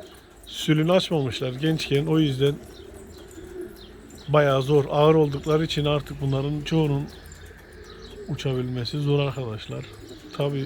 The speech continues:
biliyorsunuz bazıları uçuyor içinde. Zorlasak zaman olsa tek tek hepsini uçarlar ama zor. O yüzden uçanları bırakacağım arkadaşlar.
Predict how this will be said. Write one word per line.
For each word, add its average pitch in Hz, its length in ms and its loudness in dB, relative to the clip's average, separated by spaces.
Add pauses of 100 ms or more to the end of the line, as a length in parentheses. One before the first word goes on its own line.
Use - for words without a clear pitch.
(160)
biliyorsunuz 147 540 0
bazıları 139 440 4
uçuyor 147 300 0
içinde. 120 380 -2 (2500)
Zorlasak 151 580 8
zaman 160 300 8
olsa 156 300 6
tek 170 240 4
tek 151 140 4
hepsini 160 360 4
uçarlar 160 440 4
ama 147 220 4 (460)
zor. 139 160 4 (2000)
O 170 100 10
yüzden 175 400 6 (2500)
uçanları 156 580 4
bırakacağım 165 540 6
arkadaşlar. 156 640 4